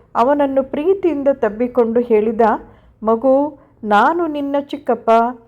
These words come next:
ನಿನ್ನ ಅಪ್ಪನ ತಮ್ಮ. ನಾನು ನಿಮ್ಮನ್ನೆಲ್ಲ ಕಾಣಲು ಕಾತುರದಿಂದ ಬಂದೆ. ಆದರೆ ನಿನ್ನ ಅಪ್ಪ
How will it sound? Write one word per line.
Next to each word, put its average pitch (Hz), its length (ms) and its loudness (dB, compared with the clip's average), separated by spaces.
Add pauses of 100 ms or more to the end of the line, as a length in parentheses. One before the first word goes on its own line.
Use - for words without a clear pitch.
(280)
ನಿನ್ನ 262 200 -4 (160)
ಅಪ್ಪನ 294 400 0
ತಮ್ಮ. 277 460 0 (1400)
ನಾನು 247 360 4
ನಿಮ್ಮನ್ನೆಲ್ಲ 294 680 0 (140)
ಕಾಣಲು 262 460 2 (260)
ಕಾತುರದಿಂದ 269 800 0
ಬಂದೆ. 254 540 -2 (300)
ಆದರೆ 247 760 0
ನಿನ್ನ 269 220 -4 (180)
ಅಪ್ಪ 262 260 -2